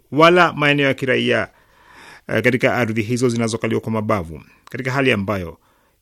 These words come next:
lingewezekana kikamilifu.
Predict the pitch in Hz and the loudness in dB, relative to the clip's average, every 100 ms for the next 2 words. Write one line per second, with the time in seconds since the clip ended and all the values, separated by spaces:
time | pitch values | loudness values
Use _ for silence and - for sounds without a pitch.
0 | - 117 120 107 123 147 147 147 113 117 | -4 0 4 4 6 6 6 2 -4 -2
1 | 147 - 226 202 - - 208 214 160 107 | -2 0 0 -2 -4 -6 -2 0 0 -2
2 | - 78 | -6 -16